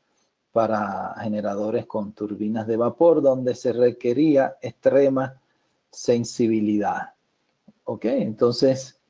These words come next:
es de, lo, de esos pocos casos que el relé electromecánico era más sensible.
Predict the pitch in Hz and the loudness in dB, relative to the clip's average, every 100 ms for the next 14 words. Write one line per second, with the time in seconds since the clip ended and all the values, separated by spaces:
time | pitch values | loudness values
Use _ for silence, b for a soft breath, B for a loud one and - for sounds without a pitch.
0 | _ _ _ _ 123 113 143 143 147 131 | _ _ _ _ -8 0 4 6 6 4
1 | 123 - - 160 151 151 - - - - | 2 0 -2 0 0 0 -2 -4 -6 -8
2 | - - - - 101 - 104 101 113 113 | -14 -16 -14 -12 -12 -10 -8 -4 -4 -4
3 | - 117 110 113 107 110 - 107 104 104 | -4 -6 -6 -6 -6 -6 -4 -4 -2 -4
4 | - 120 113 - 117 - | -6 -12 -14 -4 -4 -4